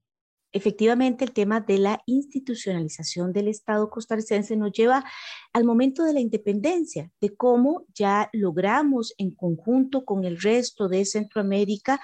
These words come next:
eh, separarnos de España. Consiste efectivamente, como lo mencionabas, en hacer un texto paralelo. ¿Qué es esto?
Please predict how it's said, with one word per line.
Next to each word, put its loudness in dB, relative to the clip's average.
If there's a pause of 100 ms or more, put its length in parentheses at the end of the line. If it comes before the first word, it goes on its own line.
eh, 6
separarnos 0
de -2
España. -2
Consiste -2
efectivamente, 0
como 4
lo 2
mencionabas, 2
en 0
hacer -2
un -2
texto -4
paralelo. 0
¿Qué -2
es -2
esto? -2